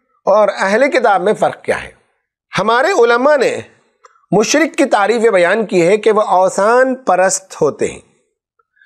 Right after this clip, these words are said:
या बुतों की पूजा करने वाले होते हैं और उनके पास कोई इल्हामी मजहब का तसव्वुर नहीं होता।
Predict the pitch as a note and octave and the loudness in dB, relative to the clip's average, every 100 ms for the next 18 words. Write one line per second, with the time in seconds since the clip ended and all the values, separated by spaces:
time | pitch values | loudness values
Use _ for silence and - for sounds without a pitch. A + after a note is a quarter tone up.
0 | - B2+ A3+ A3 B3 D4 D#4+ F4 B3 A#3 | -6 0 0 0 0 0 0 0 2 2
1 | A3 G#3+ G3+ G#3 G3 E3+ G#3+ D#3 A#2+ - | 2 0 2 2 2 2 0 2 -2 -4
2 | E2+ - _ _ _ _ _ - - F3 | -14 -14 _ _ _ _ _ -20 -4 0
3 | A3 D4 C4+ A#3+ A#3 C#4 C#4 A#3 B3 - | 2 2 2 -2 0 0 2 0 0 -2
4 | - A3+ A#3+ B3+ B3 C4 C4+ C4 G3+ D#3+ | 0 2 4 4 2 2 2 0 -2 0
5 | G#3 A3+ A3+ B3 A3 F3+ D#3+ D#3+ A3+ - | 2 2 2 2 2 0 0 -2 -4 0
6 | G3+ C4+ A3+ G#3+ A3+ G3 C#4+ C#4+ G#3+ F#3+ | -2 0 0 2 0 2 0 2 2 2
7 | B2+ F#2 D2 | 0 -4 -10